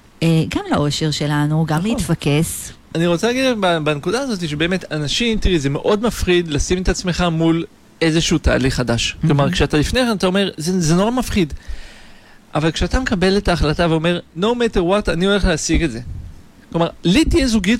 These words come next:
Speaker 2: לא משנה מה יקרה בדרך, ואני מוכנה לעשות, או אני מוכנה לעשות כל מה שידרש ממני בדרך. ברגע שאתה שמת את עצמך, או שמת את עצמך באיזשהו תהליך, יש איזושהי תחושה שעולם חדש שהולך להיפתח, וזו תחושה הכי נהדרת שיש. זה מפחיד.
Speaker 1: נכון.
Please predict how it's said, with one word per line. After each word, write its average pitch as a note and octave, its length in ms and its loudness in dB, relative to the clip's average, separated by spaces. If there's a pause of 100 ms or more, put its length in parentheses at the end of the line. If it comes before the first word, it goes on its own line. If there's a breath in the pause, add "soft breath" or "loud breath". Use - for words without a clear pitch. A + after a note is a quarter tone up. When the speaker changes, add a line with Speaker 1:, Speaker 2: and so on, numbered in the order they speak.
Speaker 2:
לא F#3+ 180 2
משנה G#3+ 460 2
מה G3+ 260 2
יקרה G3+ 260 -2
בדרך, F#3+ 360 0
ואני D#3+ 120 -2
מוכנה E3+ 380 -2
לעשות, A3+ 440 2
או D#3+ 200 0
אני F3+ 120 -2
מוכנה G#3+ 220 -2
לעשות G#3 260 -2 (200)
כל D#4 260 2
מה E4+ 80 0
שידרש C4 380 2
ממני B3 220 0
בדרך. F#3+ 540 0 (640 loud breath)
ברגע G#3 260 2
שאתה F3+ 240 0
שמת G3 320 0
את B3+ 120 4
עצמך, F#3+ 220 -2
או D3+ 140 2
שמת A3 280 0
את - 40 2
עצמך F#3+ 240 0
באיזשהו F#3+ 440 0
תהליך, E3+ 420 2 (560 loud breath)
יש A#3 200 4
איזושהי A#3+ 340 2
תחושה G3+ 360 2
שעולם F3 440 2
חדש E3+ 400 0
שהולך E3+ 280 2
להיפתח, F#3+ 440 2
וזו D#3 200 2
תחושה E3+ 340 0
הכי F#3+ 220 2
נהדרת F3 360 2
שיש. D#3 160 2
זה F3 80 2
מפחיד. G#3 460 2
Speaker 1:
נכון. D#3 260 -8